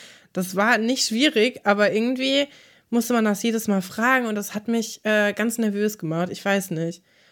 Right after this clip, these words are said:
Obwohl ich ganz gerne, also so auf so Ausstellungen und Vernissagen und so, habe ich früher auch ganz viel gekellnert. Das war, hat eigentlich immer Spaß gemacht. Aber das war nicht so, nicht so, ähm,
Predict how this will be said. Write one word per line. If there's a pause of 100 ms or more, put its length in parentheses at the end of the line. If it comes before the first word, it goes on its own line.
(100)
Obwohl
ich
ganz
gerne,
also
so
auf
so
Ausstellungen
und
Vernissagen
und
so,
habe
ich
früher
auch
ganz
viel
gekellnert.
Das
war,
hat
eigentlich
immer
Spaß
gemacht. (500)
Aber
das
war
nicht
so, (560)
nicht
so,
ähm,